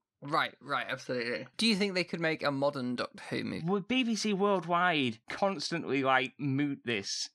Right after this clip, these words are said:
Speaker 2: They really want to do it. They're never gonna get to do it, but they constantly, would it work? I think it would be like, it would be one of those things where it wouldn't find much of an audience outside of Who fandom. And Who fandom would be like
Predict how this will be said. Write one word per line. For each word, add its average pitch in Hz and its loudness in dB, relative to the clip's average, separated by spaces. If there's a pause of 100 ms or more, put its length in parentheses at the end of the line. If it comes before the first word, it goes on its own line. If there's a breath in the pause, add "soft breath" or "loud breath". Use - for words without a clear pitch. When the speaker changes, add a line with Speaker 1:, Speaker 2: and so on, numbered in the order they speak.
(220)
Speaker 2:
They 165 0
really 165 0
want 143 -2
to 135 -2
do 139 0
it. 117 2
They're 143 2
never 160 0
gonna 117 0
get 110 -4
to 104 -12
do 117 -4
it, - -4
but 131 -8
they 135 0
constantly, 180 -4 (320 loud breath)
would 185 2
it 156 -2
work? 113 -4 (420)
I 147 -4
think 196 -2
it 151 0
would 156 -2
be 147 -2
like, 131 -2 (400)
it 170 0
would 175 0
be 170 2
one 170 2
of 165 -2
those 175 0
things 165 0
where 131 4
it 139 -2
wouldn't 185 -2
find 160 2
much 147 -2
of 143 -6
an 143 2
audience 127 0
outside 123 0
of 113 -6
Who 123 -4
fandom. 95 -4 (200)
And 117 0
Who 175 -2
fandom 151 0
would 135 -2
be 135 0
like 123 2